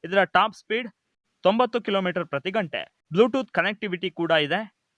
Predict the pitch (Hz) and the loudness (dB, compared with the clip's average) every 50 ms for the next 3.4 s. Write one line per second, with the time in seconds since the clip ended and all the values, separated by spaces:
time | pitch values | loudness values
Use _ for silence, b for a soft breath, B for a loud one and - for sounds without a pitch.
0 | _ _ _ 190 214 247 247 233 269 262 240 180 190 190 - - 170 160 156 - | _ _ _ 0 2 2 2 2 -2 -2 0 0 0 -2 -2 -6 -6 -6 -6 -4
1 | - 196 226 220 151 147 143 147 156 180 208 220 202 - 202 202 190 160 139 135 | -4 -4 -4 -4 -6 -2 0 2 4 4 2 0 -2 -2 -2 -2 -2 -2 0 0
2 | 147 160 - 208 185 156 156 143 - - - - 151 143 170 226 233 - _ 269 | 0 0 -2 -8 -4 -4 -4 -4 -4 -8 -10 -10 -10 -8 -8 -10 -10 -10 _ -8
3 | 214 180 139 - - 95 - - | -8 -6 -6 -6 -8 -8 -10 -12